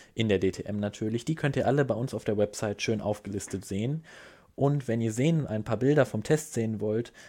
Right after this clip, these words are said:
müsst ihr auf Social Media der D T M folgen oder den einzelnen Teams. Die posten immer wieder etwas, um den Fans die Nähe am Sport so nah wie möglich,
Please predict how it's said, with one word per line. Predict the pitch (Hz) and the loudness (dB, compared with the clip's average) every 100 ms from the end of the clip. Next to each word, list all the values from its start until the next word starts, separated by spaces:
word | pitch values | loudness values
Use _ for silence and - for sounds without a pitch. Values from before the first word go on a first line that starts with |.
| - 156 | -8 -4
müsst | 156 | 2
ihr | 131 | 2
auf | |
Social | - 123 123 | 2 0 0
Media | 110 113 110 104 113 90 | -2 -2 0 0 -2 -2
der | 92 | -2
D | 98 | -2
T | - | -2
M | 113 113 | -6 -4
folgen | 104 107 110 | -2 -2 0
oder | 135 143 | 2 4
den | 123 107 | 4 2
einzelnen | 120 127 127 120 | -2 -2 -4 -4
Teams. | - 123 127 - - - | -2 -2 -2 -8 -20 -14
Die | - | 0
posten | 113 107 - | 2 2 0
immer | 107 104 | 0 0
wieder | 101 101 | 0 0
etwas, | 101 101 95 - - _ | 0 -4 -4 -10 -20 _
um | 135 147 | 0 2
den | 120 | 2
Fans | - 110 110 - - _ | 0 0 0 -4 -14 _
die | 104 | 0
Nähe | 101 98 82 | 2 2 2
am | |
Sport | 95 - 90 92 | -4 -2 -2 -2
so | - 101 | -4 -2
nah | 92 87 | 0 0
wie | 90 | -2
möglich, | 87 90 - 90 - - | -4 -6 -6 -8 -8 -20